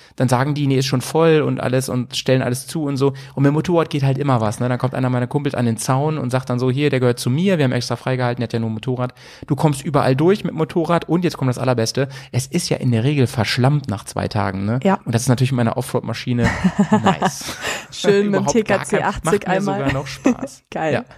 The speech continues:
Speaker 1: Macht mir sogar noch Spaß, ehrlich
Speaker 2: Das ist
Speaker 1: gesagt,
Speaker 2: ja
Speaker 1: ja.
Speaker 2: super,
Speaker 1: Ja.
Speaker 2: endcool. <laughs>
Speaker 1: Das ist richtig, richtig, richtig cool. Also um auf deine Frage nochmal endgültig zu antworten, ähm,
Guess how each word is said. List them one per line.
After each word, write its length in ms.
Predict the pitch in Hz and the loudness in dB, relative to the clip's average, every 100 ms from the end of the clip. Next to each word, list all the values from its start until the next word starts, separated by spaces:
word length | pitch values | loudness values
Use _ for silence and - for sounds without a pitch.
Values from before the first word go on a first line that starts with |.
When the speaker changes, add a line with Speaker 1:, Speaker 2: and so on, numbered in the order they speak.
| _ - - - | _ -14 -14 -6
Speaker 1:
Macht 220 | 139 165 - | -4 -2 0
mir 120 | 165 | 2
sogar 240 | 135 127 123 | 2 0 0
noch 140 | 123 | -4
Spaß, 380 | - - 90 - | -6 -10 -10 -12
ehrlich 160 | - - | -10 2
Speaker 2:
Das 100 | 208 | 2
ist 40 | 202 - | 2 4
Speaker 1:
gesagt, 20 | |
Speaker 2:
ja 80 | 175 | 2
Speaker 1:
ja. 40 | |
Speaker 2:
super, 460 | 170 202 175 165 160 - | 2 -2 0 0 -2 -4
Speaker 1:
Ja. 100 | 180 | -4
Speaker 2:
endcool. 440 | 220 - 175 196 214 | -2 -2 -2 -2 -4
<laughs> 720 | 320 247 202 - 190 220 202 - | -2 0 0 2 4 4 0 -6
Speaker 1:
Das 160 | 110 120 | -8 -6
ist 100 | 120 | -6
richtig, 340 | 107 113 - | -4 -6 -6
richtig, 280 | 117 110 113 | -8 -8 -10
richtig 280 | - 110 - | -10 -10 -2
cool. 140 | 120 - - - - | -4 -4 -16 -16 -4
Also 180 | - 156 | 2 2
um 100 | 170 | 2
auf 160 | 156 135 | 0 2
deine 140 | 151 | 2
Frage 240 | 147 143 156 | 2 0 2
nochmal 220 | 147 143 | 0 0
endgültig 340 | 143 147 135 | 0 -2 -2
zu 100 | - | -4
antworten, 600 | - - 139 135 139 135 135 | -4 -4 -2 -2 0 -2 0
ähm, 280 | 123 120 | 2 2